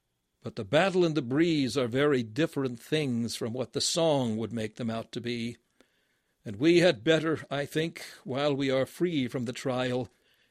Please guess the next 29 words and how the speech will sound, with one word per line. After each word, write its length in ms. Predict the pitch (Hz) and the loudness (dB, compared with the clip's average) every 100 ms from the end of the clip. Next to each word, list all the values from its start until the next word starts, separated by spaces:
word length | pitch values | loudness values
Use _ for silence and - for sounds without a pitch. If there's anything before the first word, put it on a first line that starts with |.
| _ | _
unanimously 840 | 135 156 160 196 170 135 139 123 | 0 4 6 6 6 6 4 0
pray 400 | 123 156 143 139 | 0 2 4 4
this 260 | 120 151 - | 4 0 -2
prayer, 540 | - 135 131 127 120 - _ _ _ _ _ _ - | -2 0 2 0 -2 -8 _ _ _ _ _ _ 4
"Lead 300 | 147 202 147 | 6 8 6
us 260 | 151 - | 4 0
not 540 | 156 160 151 - - - - | 0 2 2 0 -2 -4 -6
into 300 | 123 120 127 | -6 -6 -8
temptation." 800 | 131 123 110 131 123 - 127 120 _ _ _ _ _ _ _ _ _ _ _ _ _ _ - | -8 -8 -8 -6 -4 -6 -8 -12 _ _ _ _ _ _ _ _ _ _ _ _ _ _ -4
I 80 | 127 | 0
want 300 | 131 220 - | 4 4 4
you 80 | 180 | 2
to 100 | 156 | 2
notice 480 | 151 170 120 120 | 4 4 4 0
that 280 | - 135 139 | -2 -4 -4
word, 420 | 123 131 123 120 - _ | -2 -2 0 -4 -8 _
"us," 460 | 131 143 - - - - _ _ _ _ _ _ _ | 2 2 2 0 -4 -10 _ _ _ _ _ _ _
for 200 | 143 135 | 2 4
selfishness 840 | - 196 214 139 - 127 110 - | 4 6 4 2 0 -2 -4 -2
will 200 | 143 143 | 2 2
dictate 640 | 117 101 156 - 147 139 - | 2 -2 -4 -2 0 0 0
to 100 | 139 | -6
you 240 | 123 131 | -4 -4
to 120 | 117 127 | -6 -10
pray 380 | - 156 170 | 0 4 6
this 220 | 156 113 - | 6 4 -2
prayer 240 | 139 123 | 0 -2
for 120 | 113 | -2
yourselves. 800 | 107 104 - 170 226 104 196 - | -4 -2 2 4 4 2 -2 -4